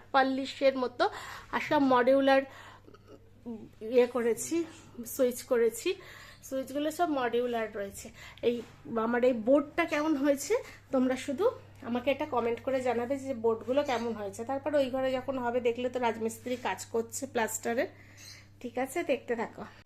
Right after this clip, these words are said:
এখন আমি একদম বিক-, সন্ধ্যা নেমে গেছে, দেখো বাইরেটা পুরো অন্ধকার হয়ে গেছে। উম, এবার আমি ঘরটাকে একবার পুছে নিচ্ছি, কেন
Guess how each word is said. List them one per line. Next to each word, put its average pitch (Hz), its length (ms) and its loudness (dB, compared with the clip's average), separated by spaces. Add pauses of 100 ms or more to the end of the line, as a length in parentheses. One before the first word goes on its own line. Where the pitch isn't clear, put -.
(760)
এখন 269 160 -10 (100)
আমি 294 140 -2 (600)
একদম 254 340 -4 (140)
বিক-, 254 320 -6 (500)
সন্ধ্যা 269 380 0
নেমে 254 260 0
গেছে, 254 240 -4 (140)
দেখো 214 220 -6 (120)
বাইরেটা 226 380 -2 (100)
পুরো 233 180 -2 (140)
অন্ধকার 226 420 -2 (100)
হয়ে 226 200 -4
গেছে। 214 300 -4 (1000)
উম, 202 260 -8 (140)
এবার 220 240 -2
আমি 294 120 2 (360)
ঘরটাকে 226 520 -8 (100)
একবার 254 220 -6 (120)
পুছে 254 280 -10 (100)
নিচ্ছি, 214 300 -10 (100)
কেন 233 200 -6